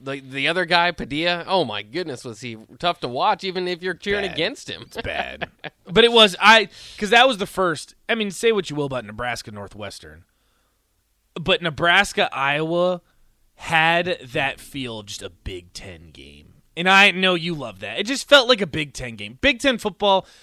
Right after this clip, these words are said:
Speaker 2: I know I always say the A C C is great. Big Ten football is awesome. <laughs> Big Ten football is awesome, dude.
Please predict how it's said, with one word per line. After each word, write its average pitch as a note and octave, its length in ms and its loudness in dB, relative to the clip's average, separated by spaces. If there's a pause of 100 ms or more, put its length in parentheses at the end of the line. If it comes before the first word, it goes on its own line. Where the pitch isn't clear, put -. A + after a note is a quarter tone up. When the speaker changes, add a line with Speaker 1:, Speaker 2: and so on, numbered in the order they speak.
(220)
Speaker 2:
I F#3 80 8
know A#3 200 4
I G#3+ 120 6
always G#3 260 4
say F#3+ 140 2
the D#3 140 -2
A D#3+ 120 0
C D#3 160 -10
C D3 160 -6
is C3 80 -8
great. C#3 240 -8
Big D#3 160 -10
Ten A2 200 -12
football - 360 -20
is - 80 -20
awesome. - 340 -20 (300)
<laughs> - 560 -4
Big D4 240 8
Ten A#3 300 6
football G3 540 2
is F3 180 -6
awesome, E3+ 500 0
dude. C#3+ 280 -8